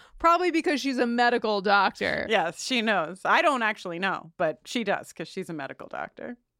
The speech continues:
Speaker 1: Well, thank God she's here. Uh, they hunt Belt down at either his home <laughs> or his hotel room.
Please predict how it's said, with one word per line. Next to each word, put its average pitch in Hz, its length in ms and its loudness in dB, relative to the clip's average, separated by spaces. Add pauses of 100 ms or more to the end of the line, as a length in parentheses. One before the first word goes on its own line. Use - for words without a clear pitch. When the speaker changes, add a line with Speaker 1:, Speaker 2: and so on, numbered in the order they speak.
Speaker 1:
Well, 262 120 -6
thank 370 220 -4
God 339 180 2
she's 247 200 -8
here. - 300 -8 (720)
Uh, 226 320 0
they 294 360 4
hunt 349 680 0 (680)
Belt 285 520 2
down 254 400 2
at 214 140 2
either 226 260 2
his 233 220 -4
home 269 560 -2 (160)
<laughs> - 120 -20
or 269 200 -4
his 247 180 -2
hotel 226 360 0
room. - 280 -6